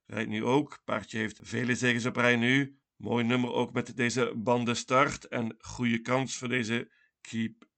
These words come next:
Gamble. Voornaamste uitdager is waarschijnlijk nummer elf, It's Pepper Time. Paardje van Katja Melko,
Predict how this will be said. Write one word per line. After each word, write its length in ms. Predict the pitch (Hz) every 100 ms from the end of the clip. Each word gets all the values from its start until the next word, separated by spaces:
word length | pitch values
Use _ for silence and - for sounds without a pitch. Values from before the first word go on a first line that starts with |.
| 104
Gamble. 720 | 104 120 147 151 143 123 - _ _ _ _ _ _ _ _ _ _
Voornaamste 400 | - 120 113 -
uitdager 420 | 147 143 123 123
is 80 | 127
waarschijnlijk 360 | 131 123 127 131
nummer 160 | 131
elf, 360 | 120 127 147 - -
It's 400 | 127 - - _
Pepper 320 | 139 - 165
Time. 760 | - 143 120 113 110 110 101 _ _ _ _ _ _ _ _ _
Paardje 280 | 107 104 117
van 100 | -
Katja 260 | 113 113
Melko, 680 | 113 120 117 127 135 151